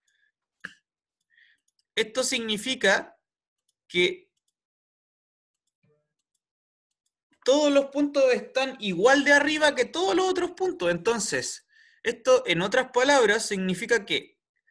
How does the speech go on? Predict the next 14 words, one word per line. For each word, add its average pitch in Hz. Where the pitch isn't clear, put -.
todos 302
los 302
puntos 302
son 262
máximos 254
y 180
todos 262
los 262
puntos 277
son 208
mínimos 208
al 147
mismo 233
tiempo. 247